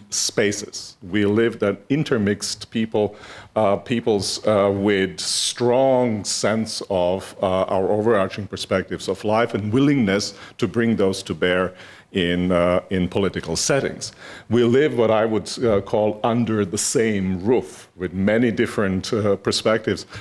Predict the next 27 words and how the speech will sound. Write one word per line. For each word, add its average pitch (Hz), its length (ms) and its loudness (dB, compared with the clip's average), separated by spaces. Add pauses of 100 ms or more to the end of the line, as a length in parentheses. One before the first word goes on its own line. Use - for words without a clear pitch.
(160)
And 101 120 2
one 123 120 4
of 117 80 2
the 101 80 0
great 113 280 0
challenges 95 560 -2
that 95 140 -4
we 85 80 -4
are 78 80 0
facing, 104 560 2 (460)
um, 101 560 2 (320)
is 120 340 0
how 131 400 0
do 139 160 0
we, 92 320 -4 (640)
Muslims 113 460 2
and 107 100 0
Christians 131 480 0
as 85 160 -4
well 104 240 4
as 98 180 -2
many 90 260 0
others, 117 420 0
how 147 360 0
do 139 140 0
we 110 260 2
live, 98 560 0